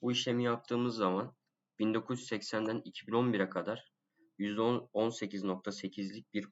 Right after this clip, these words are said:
buzulun eridiğini, kaybolduğunu görüntüleyebiliyoruz. Toplam alanı hesaplamak için de şöyle bir işlem yapalım.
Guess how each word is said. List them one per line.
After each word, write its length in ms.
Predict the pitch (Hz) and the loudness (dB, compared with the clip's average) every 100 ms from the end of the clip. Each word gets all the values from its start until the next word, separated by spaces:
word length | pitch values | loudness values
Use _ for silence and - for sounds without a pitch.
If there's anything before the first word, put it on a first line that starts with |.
| - | -6
buzulun 500 | 92 95 101 135 - _ _ _ - | -4 0 0 -2 -8 _ _ _ -4
eridiğini, 640 | 104 104 95 90 110 135 _ _ _ _ _ | -2 0 0 0 0 -2 _ _ _ _ _
kaybolduğunu 640 | - 110 87 76 87 117 | -2 0 0 -4 0 0
görüntüleyebiliyoruz. 1300 | 107 98 95 95 - 87 110 104 98 82 104 - - _ _ _ _ _ _ _ _ _ _ _ _ | 2 2 2 -4 -4 -2 0 2 2 2 -2 -10 -16 _ _ _ _ _ _ _ _ _ _ _ _
Toplam 360 | - - 120 117 | -4 0 0 2
alanı 440 | 113 110 120 - _ _ _ _ - | 2 2 0 -2 _ _ _ _ -8
hesaplamak 600 | 98 104 - 104 104 101 | -6 -6 -4 -4 -4 -8
için 280 | - 82 | -10 -6
de 220 | 92 104 - - - | -6 -6 -10 -20 -20
şöyle 440 | - - - 95 92 | -20 -14 -12 -10 -10
bir 240 | 87 - _ _ _ _ _ _ _ _ _ _ _ _ | -10 -14 _ _ _ _ _ _ _ _ _ _ _ _
işlem 320 | - - 90 | -20 -12 -10
yapalım. 520 | 87 - 80 90 127 | -10 -8 -8 -6 -8